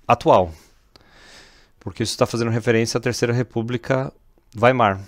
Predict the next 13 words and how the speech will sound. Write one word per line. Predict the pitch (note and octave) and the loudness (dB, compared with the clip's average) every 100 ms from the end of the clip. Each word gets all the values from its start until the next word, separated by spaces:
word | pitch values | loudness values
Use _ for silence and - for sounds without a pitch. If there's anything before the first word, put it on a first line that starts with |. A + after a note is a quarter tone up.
| _ _ _ - - _ _ _ _ _ _ _ _ _ _ _ _ _ _ _ _ _ _ _ _ _ _ - | _ _ _ -20 -20 _ _ _ _ _ _ _ _ _ _ _ _ _ _ _ _ _ _ _ _ _ _ -10
Então, | A2 | -8
com | - D3 | 2 4
a | |
ajuda | C3+ C#3+ | 4 0
desse | C3 C#3 C#3 - | 0 0 -2 -4
out-, | C#3+ E3 - | -2 -2 -2
dessa | B2 - | -2 0
outra | D3+ D#3+ | 0 -2
ferramenta, | B2 A2 A2+ B2+ A2 G2+ | -2 -2 -2 -4 -6 -8
que | - | -4
é | G#2+ | -4
o | G2+ G2 | -2 -4
napoleon | G2+ F#2 B2 A#2+ A2 G#2+ | -6 -4 -4 -2 -2 -2